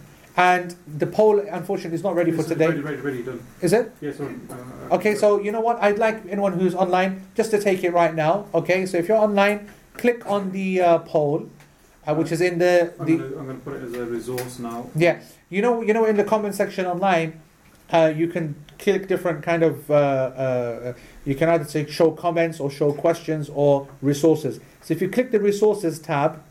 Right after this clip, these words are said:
Speaker 1: then you'll see the link. Okay, in the comment section, click on the resources, you'll see the link, and press on that link and just answer the question, please, about how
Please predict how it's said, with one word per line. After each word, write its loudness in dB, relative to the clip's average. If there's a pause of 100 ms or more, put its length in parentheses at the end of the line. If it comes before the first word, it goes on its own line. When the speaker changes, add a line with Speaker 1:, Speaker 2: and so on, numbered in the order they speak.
(380)
Speaker 1:
then 2
you'll 6
see -4
the 2
link. -4 (520)
Okay, 0
in -4
the 0
comment -2
section, -6 (220)
click 0
on 2
the 2
resources, 0 (220)
you'll 4
see -4
the 4
link, -4 (540)
and 0 (340)
press 0
on 0
that 0
link -2
and -4
just -2
answer 0
the 0
question, -2
please, -2 (420)
about 0
how 0